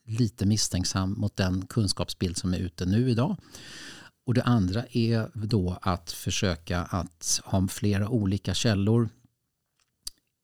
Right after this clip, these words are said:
Ett enkelt exempel är till exempel att om det, regeringen har kommit med något utspel så är det, är det pressträffar och det blir inslag i Ekot, det blir texter på Dagens Nyheter.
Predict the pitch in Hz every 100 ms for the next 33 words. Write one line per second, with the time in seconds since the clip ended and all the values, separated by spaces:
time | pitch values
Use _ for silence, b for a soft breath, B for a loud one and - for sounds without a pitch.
0 | - 80 - 117 131 120 98 - - 92
1 | 87 - 80 - - 82 - 85 b b
2 | b b - 80 - - 98 85 - -
3 | 110 147 143 131 110 117 117 - 117 101
4 | - 92 95 113 107 - 127 175 - -
5 | - - 104 92 98 90 90 98 98 90
6 | 87 - - 101 - 104 120 - 147 143
7 | 143 - 98 - - 87 90 95 92 98
8 | 90 85 113 135 - 117 104 87 90 85
9 | 95 - 107 - - - 92 92 90 -
10 | 95 95 107 135